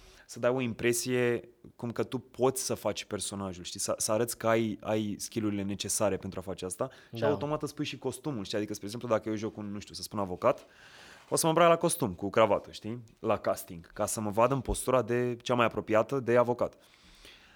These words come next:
Speaker 1: Și atunci am dat pentru... Uh,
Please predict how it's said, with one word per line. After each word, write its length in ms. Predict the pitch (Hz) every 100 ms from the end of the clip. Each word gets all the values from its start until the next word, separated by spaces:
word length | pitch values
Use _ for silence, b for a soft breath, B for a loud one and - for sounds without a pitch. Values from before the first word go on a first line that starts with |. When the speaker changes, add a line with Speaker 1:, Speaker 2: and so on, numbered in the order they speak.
| B B
Speaker 1:
Și 220 | - - 139
atunci 280 | 135 165
am 140 | 160 143
dat 180 | 156 156
pentru... 380 | 151 143 143 143 139 139 139 127 b b b b b b b - -
Uh, 520 | 123 120 120 117 117